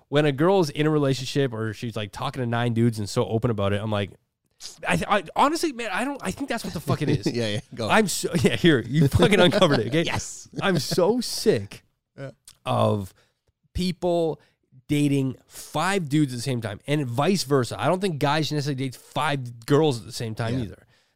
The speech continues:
Speaker 1: It's just, it's not a healthy environment to meet somebody. And when I look at Hinge or, or online dating apps,
Speaker 2: Mm-hmm.
Speaker 1: I'll be on,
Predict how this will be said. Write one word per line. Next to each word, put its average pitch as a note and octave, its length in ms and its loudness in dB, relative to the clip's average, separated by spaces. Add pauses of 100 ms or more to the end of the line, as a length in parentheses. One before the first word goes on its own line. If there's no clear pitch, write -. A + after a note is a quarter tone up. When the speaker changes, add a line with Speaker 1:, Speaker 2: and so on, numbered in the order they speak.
Speaker 1:
It's D#3+ 160 -4
just, G3+ 140 0
it's E3+ 200 -8
not A3 180 -2
a C#4+ 80 -6
healthy F#3+ 360 -4
environment C#3+ 380 0
to B2+ 60 -6
meet A#2+ 220 -2
somebody. G2+ 400 -10 (540)
And C#3+ 420 0
when D#3+ 100 2
I D#3 60 2
look E3+ 240 -4
at F#3+ 420 -2 (640)
Hinge A2+ 480 -4
or, C3 200 4
or C3+ 160 -2
online C#3 320 2
dating A#2 240 0
apps, F#2 200 -12
Speaker 2:
Mm-hmm. G2+ 180 -8 (160)
Speaker 1:
I'll F3+ 160 0
be C4 160 0
on, G3+ 140 0